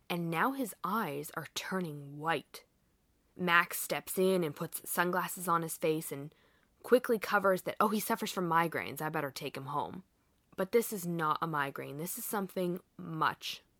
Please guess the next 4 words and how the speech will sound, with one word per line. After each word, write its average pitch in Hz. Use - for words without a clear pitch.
worse. -
He 202
rushes 214
Michael 202